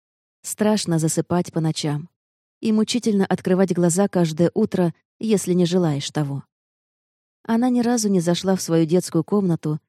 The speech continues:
и постоянно находилась в каком-то предчувствии неизбежности.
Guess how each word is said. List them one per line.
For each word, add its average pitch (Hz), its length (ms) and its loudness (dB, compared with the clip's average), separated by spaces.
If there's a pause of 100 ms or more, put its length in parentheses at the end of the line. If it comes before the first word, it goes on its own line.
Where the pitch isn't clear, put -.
(220)
и 226 120 -4
постоянно 185 680 0
находилась 165 680 -2
в - 80 -14
каком-то 208 420 -2
предчувствии 165 600 0
неизбежности. 151 960 -2